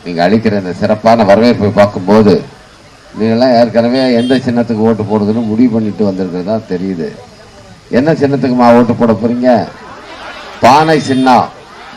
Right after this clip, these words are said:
பானை சின்னத்துக்கு வாக்களிப்பதுன்னு நீங்க முடிவு பண்ணியிருக்கீங்க. நீங்க வாக்குச்சாவடிக்கு போகும்போது, பத்தொன்பதாம் தேதி ஓட்டு போடுறதுக்கு போகும்போது, அந்த ஓட்டு போடுற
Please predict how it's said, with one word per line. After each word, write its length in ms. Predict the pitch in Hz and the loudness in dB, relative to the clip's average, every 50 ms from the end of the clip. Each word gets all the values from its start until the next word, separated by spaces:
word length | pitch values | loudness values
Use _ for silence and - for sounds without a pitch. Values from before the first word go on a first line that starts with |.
| - - - | -18 -4 2
பானை 380 | 127 123 143 160 165 170 170 156 | 4 4 6 6 4 2 0 0
சின்னத்துக்கு 560 | 131 156 147 151 156 131 - 147 139 139 151 135 131 | -2 -2 -2 -2 0 0 0 -2 -2 0 0 4 4
வாக்களிப்பதுன்னு 800 | 131 131 131 - - 151 143 143 - 135 135 135 139 135 143 135 | 4 4 2 0 -4 -4 -4 -2 -2 0 0 0 0 0 -2 -4
நீங்க 180 | 131 127 123 | -2 -2 -2
முடிவு 280 | 117 113 120 131 139 120 127 | -2 0 0 0 -2 -2 -2
பண்ணியிருக்கீங்க. 680 | 131 131 131 127 127 113 123 135 131 139 143 143 143 | -4 -6 -6 -6 -6 -6 -6 -4 0 2 2 2 2
நீங்க 440 | 135 131 120 117 113 107 104 98 87 | 0 -2 -2 0 2 2 2 2 2
வாக்குச்சாவடிக்கு 760 | 120 120 - - 160 143 - 139 135 139 139 135 127 107 123 - | 2 0 0 0 -4 -4 0 2 2 2 2 -2 -4 -6 -6 -4
போகும்போது, 680 | - 135 135 131 127 127 139 147 151 143 143 131 107 - - - - - - | -2 0 0 0 0 2 4 4 4 4 4 2 0 -2 -6 -12 -20 -8 -4
பத்தொன்பதாம் 540 | - 107 - 131 127 127 127 120 117 117 117 | -4 -2 -2 -2 0 2 2 2 2 0 -2
தேதி 200 | 117 127 131 131 | -2 -2 -2 0
ஓட்டு 240 | 120 123 123 110 113 | 2 2 2 0 0
போடுறதுக்கு 440 | 104 110 117 113 110 101 107 104 95 | -2 0 0 0 -2 -2 -4 -4 -2
போகும்போது, 380 | 113 110 104 104 107 117 139 147 | -2 -2 0 0 -2 0 0 -2
அந்த 140 | 135 123 | -2 -2
ஓட்டு 280 | - 107 117 123 117 131 | 0 0 0 0 0 0
போடுற 240 | 110 120 117 110 | 0 0 0 0